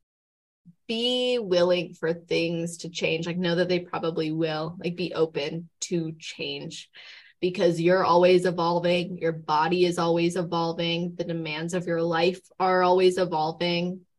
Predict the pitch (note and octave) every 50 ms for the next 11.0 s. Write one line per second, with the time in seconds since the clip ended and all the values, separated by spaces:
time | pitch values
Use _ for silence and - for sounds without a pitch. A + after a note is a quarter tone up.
0 | _ F#3+ F#3 F#3+ F3+ F3+ F#3 F#3 F3 E3+ E3 E3+ E3+ E3+ G3 G3 G3 G3 G3 G3
1 | - - - - - F3+ F3 F3 - - - F3+ E3+ F3 - - E3+ D#3 D#3 D3
2 | D#3+ D#3+ - - - D#3+ D#3 D3+ D#3 D#3+ E3 - - - D#3 D3 D3 D3 D3 -
3 | _ _ - C#3+ A2 - - F3 F3 E3+ E3+ F3 F#3+ E3+ E3 D#3 D#3+ D3+ D3 D3
4 | D3+ - - - E3 D3 B2+ - - - F3+ - - - E3 E3 E3+ - - F3+
5 | F3 F3 E3+ F3 F3+ F3+ F3+ E3 - F3 F3+ F3+ F3 E3+ E3 D#3 - D#3 D#3 D3+
6 | D#3 F3 E3+ E3+ F3+ F3+ F#3 F#3 E3+ D#3+ - E3 E3+ F3 E3 E3+ E3 D#3+ D#3 D3+
7 | D#3 D3+ - - - - - E3+ F3+ E3+ E3 E3 E3+ E3+ D#3+ E3 E3+ E3+ - -
8 | - E3 E3 D#3+ D#3 D3+ C#3+ C#3 - - - - - F3 E3+ E3 D#3+ E3 D#3 D3
9 | - - - F3 F3 F3 F3 E3+ D#3+ D#3+ D#3+ E3+ E3+ - D#3+ D3+ - F3+ E3+ -
10 | - - - D#3+ D#3+ - - - E3+ D#3 - - - E3 D#3+ D#3 D3 G2 - -